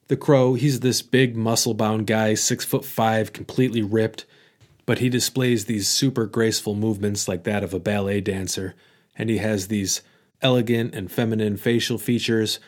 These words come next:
tying him into the ancient tales of various world gods, and I have to stop,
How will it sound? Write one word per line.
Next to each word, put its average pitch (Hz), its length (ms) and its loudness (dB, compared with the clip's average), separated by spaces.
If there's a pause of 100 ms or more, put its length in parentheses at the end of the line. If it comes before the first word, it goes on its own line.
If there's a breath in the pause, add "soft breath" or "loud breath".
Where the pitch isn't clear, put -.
(360 soft breath)
tying 127 260 2
him 123 160 2
into 113 160 -2
the 107 160 -4
ancient 113 340 -2
tales 107 400 0
of 87 80 -8
various 110 500 2
world 110 300 -2
gods, 104 480 0
and 95 400 -4
I 101 160 -4
have 104 220 0
to 92 80 -6
stop, 92 420 -4